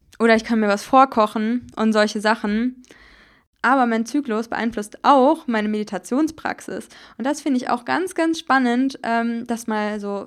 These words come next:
festzuhalten und zu erkennen. Und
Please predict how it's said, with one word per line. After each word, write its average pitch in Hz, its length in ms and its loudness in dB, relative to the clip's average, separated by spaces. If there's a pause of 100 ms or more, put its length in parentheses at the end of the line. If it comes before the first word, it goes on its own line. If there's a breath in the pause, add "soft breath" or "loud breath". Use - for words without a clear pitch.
(140)
festzuhalten 190 880 -4
und 208 220 -6
zu - 80 -12
erkennen. 247 760 0 (840 loud breath)
Und 226 720 0